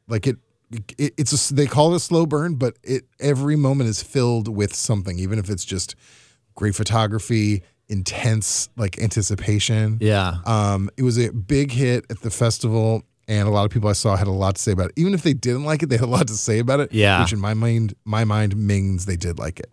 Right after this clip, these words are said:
Speaker 2: Yeah.
Speaker 1: Uh, <laughs>
Speaker 2: Dang, I should have
Speaker 1: but
Speaker 2: seen it. Maybe
Speaker 1: really, really
Speaker 2: hopefully
Speaker 1: good.
Speaker 2: I can find it
Speaker 1: It'll
Speaker 2: somewhere.
Speaker 1: definitely be available. It's already been on a lot of top
Speaker 2: Okay,
Speaker 1: ten
Speaker 2: cool.
Speaker 1: lists. Yeah.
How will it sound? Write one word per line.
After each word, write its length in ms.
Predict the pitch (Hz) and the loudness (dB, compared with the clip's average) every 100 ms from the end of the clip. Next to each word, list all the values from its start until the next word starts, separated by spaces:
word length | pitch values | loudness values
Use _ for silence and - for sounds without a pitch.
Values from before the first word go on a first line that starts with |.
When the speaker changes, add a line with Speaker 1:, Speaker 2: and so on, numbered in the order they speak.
| - | -2
Speaker 2:
Yeah. 300 | 101 90 87 - 156 | 2 2 0 -4 -2
Speaker 1:
Uh, 200 | 123 117 131 - 247 | 0 2 2 4 2
<laughs> 340 | 640 - 185 92 | 2 -6 -4 0
Speaker 2:
Dang, 480 | 131 127 127 110 87 | 4 4 4 2 0
I 160 | 107 | -4
should 180 | 117 110 | -2 -2
have 60 | 92 | -4
Speaker 1:
but 40 | |
Speaker 2:
seen 360 | - - 151 151 | -4 -4 -2 0
it. 200 | 147 - | -2 -2
Maybe 320 | 110 117 131 | 2 4 6
Speaker 1:
really, 280 | 143 143 143 123 | 6 6 4 2
really 140 | 117 | 2
Speaker 2:
hopefully 260 | 113 101 107 | 0 0 -2
Speaker 1:
good. 40 | |
Speaker 2:
I 20 | 92 | 0
can 160 | 101 | -2
find 260 | 90 90 87 | -2 -2 -2
it 140 | 78 - | -2 2
Speaker 1:
It'll 180 | 175 175 | 4 6
Speaker 2:
somewhere. 160 | 160 | 4
Speaker 1:
definitely 220 | 151 151 | 4 2
be 140 | 131 117 | 2 0
available. 320 | 107 107 104 | 0 -2 -2
It's 120 | 101 | -2
already 240 | 127 113 98 | 0 0 -2
been 180 | 92 | -4
on 100 | 90 | -4
a 80 | 87 | -6
lot 200 | 92 92 | -6 -6
of 360 | 90 87 87 - | -6 -6 -8 -8
top 140 | - | -2
Speaker 2:
Okay, 120 | 104 87 | 0 0
Speaker 1:
ten 80 | 90 | 0
Speaker 2:
cool. 100 | 90 | -2
Speaker 1:
lists. 240 | 87 - | -4 -4
Yeah. 200 | 95 90 | -6 -6